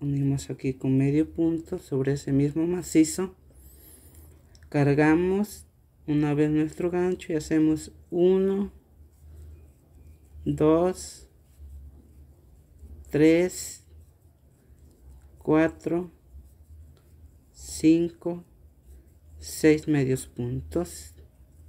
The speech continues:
y enseguida unimos aquí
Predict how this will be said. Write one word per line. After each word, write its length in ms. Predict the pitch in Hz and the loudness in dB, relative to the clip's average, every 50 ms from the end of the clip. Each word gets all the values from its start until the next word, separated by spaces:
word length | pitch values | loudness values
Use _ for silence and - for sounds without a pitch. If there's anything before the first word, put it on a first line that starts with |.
| - - - - - - - - - - - - _ _ - - - - _ _ - _ _ - _ - - - - | -20 -20 -20 -20 -20 -20 -20 -20 -20 -20 -20 -20 _ _ -20 -20 -20 -20 _ _ -20 _ _ -20 _ -20 -20 -10 -2
y 100 | - 165 | 2 2
enseguida 520 | 160 165 160 - 175 170 170 165 165 170 | 4 4 2 2 2 2 2 2 2 2
unimos 500 | 170 170 165 160 165 170 165 165 160 - | 2 2 2 2 2 2 0 0 -2 -4
aquí 640 | 151 143 - - - - 160 165 170 180 196 208 | -6 -6 -6 -10 -14 -6 -4 -2 -2 -2 -2 -4